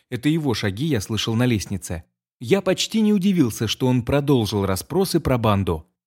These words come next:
Однако и он замолчал, когда мы вышли на Садовую. Тут было непривычно для вечернего времени пусто. Широкие окна магазина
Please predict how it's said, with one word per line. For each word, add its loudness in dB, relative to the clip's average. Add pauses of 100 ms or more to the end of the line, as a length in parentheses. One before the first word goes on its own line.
(120)
Однако 0
и -4
он 0
замолчал, 0 (280)
когда 0
мы 2
вышли -2
на 0
Садовую. 0 (640)
Тут 0
было 4
непривычно 0
для 0
вечернего -2
времени -4
пусто. -14 (480)
Широкие 2
окна 0
магазина 0